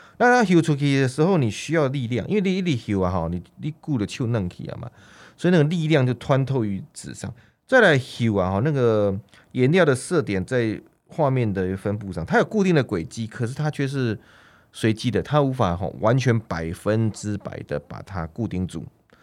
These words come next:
所以我觉得这个 Hue 啊，哈，充分展现了他的打击技巧，哦，打击技巧，还有他对艺术的那种随机，他有一个固定的方向性，一个随机性。那在上面的时候，它可能是一个光点，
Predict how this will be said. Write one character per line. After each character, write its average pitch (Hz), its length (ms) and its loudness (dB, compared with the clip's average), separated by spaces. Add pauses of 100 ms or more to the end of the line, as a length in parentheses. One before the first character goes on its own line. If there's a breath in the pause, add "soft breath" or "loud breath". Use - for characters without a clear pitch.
(240 soft breath)
所 247 140 2
以 - 20 8
我 170 60 8
觉 135 100 0
得 147 40 2
这 220 80 -4
个 220 100 2
Hue 117 320 0
啊， 95 120 2
哈， 92 180 -2 (260 soft breath)
充 208 180 0
分 202 160 4
展 104 160 0
现 139 160 -2
了 117 80 2
他 117 80 0
的 107 100 -2
打 85 200 -4
击 85 160 -10
技 95 180 -8
巧， - 240 -12 (720)
哦， 76 140 -12
打 95 120 0
击 95 160 -4
技 104 160 -6
巧， - 160 -10 (440 soft breath)
还 185 120 2
有 143 120 6
他 127 120 0
对 135 140 0
艺 131 160 -2
术 110 180 -6
的 92 140 -2
那 95 80 0
种 85 140 -4
随 120 340 0
机， 147 340 -6
他 180 140 -2
有 156 160 4
一 120 100 -2
个 113 220 2
固 131 220 -6
定 127 120 -2
的 110 60 0
方 107 180 -2
向 107 120 0
性， 101 140 -4
一 95 40 -4
个 92 140 -6
随 82 220 -12
机 85 200 -12
性。 - 220 -14 (340 soft breath)
那 180 100 -4
在 196 140 4
上 202 220 4
面 190 160 4
的 131 100 4
时 123 160 -6
候， 120 180 2
它 131 120 2
可 156 200 -6
能 82 140 -4
是 95 160 -10
一 92 60 -4
个 90 80 -4
光 95 280 -2
点， - 200 -12